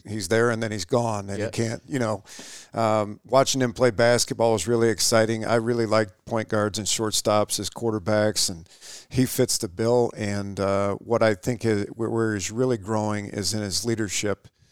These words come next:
Speaker 1: and his coachability. And, and I just, I think that we're in great hands with him being our leader at quarterback.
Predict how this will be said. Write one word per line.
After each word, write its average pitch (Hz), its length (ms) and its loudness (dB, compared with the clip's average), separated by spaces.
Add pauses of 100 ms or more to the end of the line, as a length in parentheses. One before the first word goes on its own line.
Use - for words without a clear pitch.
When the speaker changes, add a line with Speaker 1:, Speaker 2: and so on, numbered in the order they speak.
(260)
Speaker 1:
and 98 120 -10
his 95 160 -4
coachability. 101 920 -2
And, 95 320 -8
and 101 160 -4
I 104 80 -2
just, - 400 -6
I 101 220 -2
think 107 300 -6
that - 140 -4
we're 107 220 -2
in 92 80 -10
great 101 260 -4
hands 98 320 -6
with 92 140 -10
him 92 380 -10 (340)
being 101 180 -8
our 92 120 -6
leader 95 280 -6
at - 140 -10
quarterback. 92 480 -10